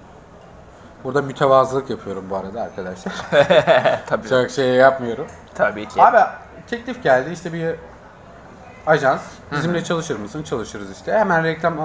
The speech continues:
Speaker 1: onlar da sağ olsunlar yardımcı oldular. Hemen
Speaker 2: Hı.
Speaker 1: reklamı sundular. Ben reklamı kabul edildim falan.
Speaker 2: Muhteşem.
Speaker 1: Abi biz reklamda oynuyoruz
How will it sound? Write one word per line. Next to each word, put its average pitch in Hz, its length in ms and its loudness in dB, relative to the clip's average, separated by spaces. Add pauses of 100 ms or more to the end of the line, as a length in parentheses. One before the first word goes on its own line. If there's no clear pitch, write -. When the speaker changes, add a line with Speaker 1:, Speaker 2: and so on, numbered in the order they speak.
(140)
Speaker 1:
onlar 160 340 0
da 151 40 -10
sağ 143 220 2
olsunlar 113 340 -4
yardımcı 117 420 -2
oldular. 101 220 -4
Hemen 117 220 0
Speaker 2:
Hı. - 40 -6
Speaker 1:
reklamı 117 280 -8
sundular. 127 360 -4
Ben 139 140 -2
reklamı 123 360 -8
kabul 135 180 -8
edildim 107 340 -8
falan. 127 280 -2 (280)
Speaker 2:
Muhteşem. - 360 -16 (800)
Speaker 1:
Abi 151 300 4
biz 165 220 -6
reklamda 180 720 0
oynuyoruz 233 400 0